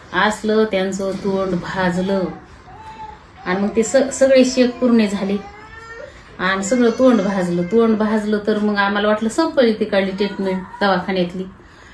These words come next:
मग इथं आलो तर सतरा अठरा दिवस त्यांना काहीच नाही. न्यायचो, सलाईन लावायचो, न्यायचं, सलाईन लावायचो, महागारी आणायचे, तेवढे हातपाय झाले त्यांचे. हे गळ्याचं कातड,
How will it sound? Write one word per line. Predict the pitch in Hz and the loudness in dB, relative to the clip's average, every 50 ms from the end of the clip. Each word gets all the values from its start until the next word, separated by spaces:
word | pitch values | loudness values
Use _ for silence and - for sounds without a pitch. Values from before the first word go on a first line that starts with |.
| - - - | -20 -18 -10
मग | 196 180 180 214 | -8 -6 0 0
इथं | 247 247 247 233 | 0 2 2 0
आलो | 214 214 214 214 208 202 202 - | 0 2 2 0 -2 -2 -4 -4
तर | 202 185 | -4 -4
सतरा | 185 - - 226 220 - 208 196 | -4 -2 -2 -2 -2 0 -2 0
अठरा | 190 196 196 196 202 202 196 | 0 0 -2 -2 0 0 0
दिवस | 185 190 185 185 185 - | 0 0 -2 -2 -2 -2
त्यांना | - 180 175 175 170 | -2 0 0 0 2
काहीच | 214 220 233 214 175 - | 2 2 2 2 0 -2
नाही. | 175 175 170 175 175 - - - | -8 -8 -10 -10 -16 -16 -12 -6
न्यायचो, | 196 202 208 208 180 - 190 185 185 | -4 -2 -2 -2 -4 -4 -4 -6 -6
सलाईन | 180 - 196 190 185 185 185 | -4 -4 -4 -2 -2 -2 0
लावायचो, | 180 175 175 175 175 175 175 175 180 175 175 175 | 0 0 0 0 0 -2 -2 -2 -4 -6 -4 -4
न्यायचं, | 185 185 196 185 185 - 175 175 | -6 -6 -6 -6 -6 -4 -4 -4
सलाईन | 170 - - 185 180 175 170 170 | -4 -4 -4 -4 -4 -4 -4 -4
लावायचो, | 165 165 160 160 160 156 - 160 160 - - | -6 -6 -6 -8 -8 -8 -8 -12 -12 -6 -4
महागारी | 175 175 175 175 165 160 160 | -4 -4 -2 -4 -6 -6 -6
आणायचे, | 160 160 156 156 156 156 - 156 160 160 - | -6 -6 -6 -8 -10 -10 -10 -12 -12 -10 -6
तेवढे | 180 170 170 160 160 | -6 -6 -4 -4 -6
हातपाय | 165 175 175 - - 165 160 156 156 | -6 -6 -6 -8 -8 -10 -10 -10 -10
झाले | 165 170 170 160 156 156 | -10 -10 -8 -8 -10 -10
त्यांचे. | - 160 160 160 - - | -10 -10 -12 -10 -10 -12
हे | 175 180 175 175 175 175 170 170 | -8 -6 -4 -2 -2 -2 -2 -2
गळ्याचं | 175 175 175 170 165 - - 185 | -4 -4 -4 -4 -6 -8 -12 -12
कातड, | - 175 170 170 170 165 160 | -10 -10 -10 -10 -10 -12 -12